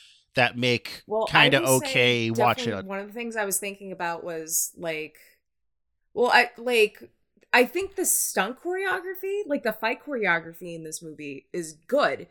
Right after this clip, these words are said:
Speaker 1: Yes,
Speaker 2: The
Speaker 1: I'd,
Speaker 2: problem
Speaker 1: I'd say
Speaker 2: is
Speaker 1: that.
Speaker 2: there's way too much, they're over edited.
Speaker 1: Way over,
Speaker 2: There's
Speaker 1: it,
Speaker 2: just
Speaker 1: 'cause
Speaker 2: way,
Speaker 1: they're,
Speaker 2: like,
Speaker 1: they're,
Speaker 2: the
Speaker 1: they're doing the Bourne shit.
Speaker 2: Yeah, the, well, and, like, the Russos are just, like,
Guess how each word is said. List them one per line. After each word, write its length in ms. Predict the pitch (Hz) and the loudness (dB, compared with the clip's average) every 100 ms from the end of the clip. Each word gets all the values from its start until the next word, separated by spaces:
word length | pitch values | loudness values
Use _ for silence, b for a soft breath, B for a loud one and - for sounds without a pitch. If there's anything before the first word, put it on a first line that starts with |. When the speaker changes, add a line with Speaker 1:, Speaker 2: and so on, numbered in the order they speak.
| _ | _
Speaker 1:
Yes, 320 | 175 170 - | 2 2 2
Speaker 2:
The 40 | - | 6
Speaker 1:
I'd, 60 | |
Speaker 2:
problem 220 | 285 - 208 | 6 8 4
Speaker 1:
I'd 100 | 202 | 4
say 140 | 156 | 2
Speaker 2:
is 240 | 92 85 - | 2 0 -2
Speaker 1:
that. 80 | _ _ | _ _
Speaker 2:
there's 280 | 262 247 196 | 4 6 4
way 280 | 175 240 285 | 4 4 4
too 200 | - 285 | 2 2
much, 200 | 240 190 | 0 2
they're 220 | 220 - 240 | 0 0 0
over 340 | 247 196 180 | 0 2 -2
edited. 500 | 220 330 196 104 - - - | 0 -2 -2 -10 -14 -20 2
Speaker 1:
Way 200 | 175 208 | 6 8
over, 140 | 190 | 8
Speaker 2:
There's 60 | 175 | 6
Speaker 1:
it, 80 | 180 | 2
Speaker 2:
just 120 | 220 | 2
Speaker 1:
'cause 120 | 180 | 4
Speaker 2:
way, 100 | 196 | 4
Speaker 1:
they're, 100 | 180 | 4
Speaker 2:
like, 240 | 247 247 190 | 0 -2 0
Speaker 1:
they're, 120 | 277 | 0
Speaker 2:
the 120 | - - _ | 0 -8 _
Speaker 1:
they're 120 | 180 | -2
doing 300 | 170 208 190 | 2 4 4
the 80 | 165 | 0
Bourne 320 | 139 165 185 | 0 0 0
shit. 320 | 160 123 92 - _ _ _ _ _ _ _ _ _ _ _ _ _ - | -2 -4 -6 -14 _ _ _ _ _ _ _ _ _ _ _ _ _ 4
Speaker 2:
Yeah, 260 | 403 262 214 | 6 6 4
the, 320 | 320 320 - | -4 -4 -6
well, 360 | 262 339 - _ _ _ - B - - | -6 -6 -6 _ _ _ -16 B -12 -4
and, 140 | 302 | -2
like, 200 | 320 254 | -2 -6
the 80 | 311 | -8
Russos 440 | 277 349 359 415 | -4 -2 0 -2
are 100 | 370 | -4
just, 220 | - 311 294 | -4 -2 0
like, 160 | 277 | 0